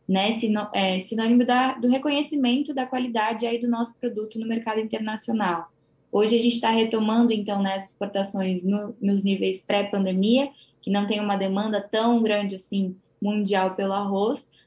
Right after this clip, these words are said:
mas o nosso objetivo é aumentar as nossas exportações, incrementar o número de mercados, né, pra vocês terem uma noção, em dois mil e vinte, né, não da, quando a pandemia tava pegando fogo, é, a gente exportou aí pra mais de cem mercados,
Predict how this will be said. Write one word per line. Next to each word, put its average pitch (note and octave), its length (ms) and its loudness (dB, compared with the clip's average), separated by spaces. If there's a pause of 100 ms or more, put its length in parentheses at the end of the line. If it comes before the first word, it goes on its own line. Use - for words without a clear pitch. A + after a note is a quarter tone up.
(100)
mas G#3+ 300 2
o - 20 2
nosso A#3 240 2
objetivo A3 500 -4
é A3 120 2
aumentar A3 600 0
as A#3+ 60 4
nossas A#3 280 0
exportações, G#3 840 -4 (280)
incrementar G#3+ 600 2
o B3+ 60 6
número A3+ 240 6
de F#3+ 100 0
mercados, G#3+ 600 0
né, G3+ 140 0
pra G3+ 160 -10
vocês G3+ 220 -8
terem G#3+ 200 -4
uma G#3 120 -4
noção, G#3 500 -4
em A#3 100 4
dois A#3 220 4
mil A3 160 2
e G#3 80 -2
vinte, G3 420 0
né, F#3 80 -2
não F#3+ 180 0
da, G#3 200 -6 (240)
quando G#3 200 0
a G#3 80 0
pandemia G3+ 440 0
tava G3+ 180 -2
pegando G3 520 -2
fogo, F3+ 440 -4 (520)
é, G3 200 0
a G3+ 60 2
gente G#3+ 180 2
exportou A3 360 -2
aí G#3 120 2
pra G#3+ 180 -2
mais G#3+ 400 2
de C4 100 0
cem A3+ 180 -4
mercados, F#3+ 720 -4